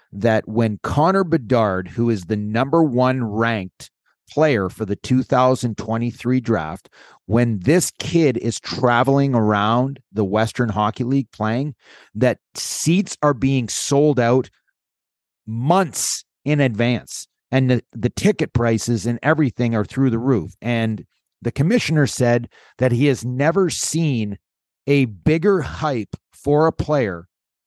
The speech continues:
than Connor Bedard. I found that very interesting. Like, Connor Bedard right now, looking him up, in twenty-eight games in the Western Hockey League, twenty-eight, he has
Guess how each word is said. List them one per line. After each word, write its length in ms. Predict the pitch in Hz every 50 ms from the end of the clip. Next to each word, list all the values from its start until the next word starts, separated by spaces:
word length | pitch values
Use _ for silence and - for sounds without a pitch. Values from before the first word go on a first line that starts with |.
| _
than 180 | 123 127 117 104
Connor 320 | - - 127 123 117 120
Bedard. 420 | 107 101 95 87 76 64 60 - - _ _ _ _ _ _ _ _ _ _ _ _ _ _ _ _ _ _ _ _ _ _ _ _ _ _
I 80 | - 120
found 300 | 127 - 143 147 143 139
that 160 | 135 135 104
very 320 | 98 113 123 120 113 107 104
interesting. 500 | 101 90 - 87 69 - - - - - _ _ _ _ _ _ _ _ _ _ _ _ _ _ _ _ _ _ _ _ _ _ _ _ _ _ _ _ _ _ _ _ _ _ _ -
Like, 120 | 113 117
Connor 280 | - - 151 220 247 247
Bedard 360 | 226 151 117 110 107 117 131
right 200 | 131 135 135 131
now, 180 | 135 143 143 143
looking 320 | 123 117 113 - 123 123
him 100 | 110 98
up, 200 | 95 107 - - _ _ _ _ _ _ _ _ _
in 140 | 127 127 117
twenty-eight 680 | - - - 147 160 180 208 208 180 165 165 160 -
games 600 | - 131 127 127 127 123 113 107 107 98 - - _ _ _ _ _ _ _ -
in 80 | 123 120
the 80 | 117
Western 380 | 110 117 123 117 - - 117 107
Hockey 320 | 101 101 104 101 - -
League, 280 | 71 65 58 55 - - _ _ _ _ - -
twenty-eight, 600 | 131 135 131 - 120 117 110 92 73 64 - _ _ _ _ _ _ _ _ _ _ _ _ _ _ _ _ _ _
he 140 | - 123 127
has 180 | 120 107 -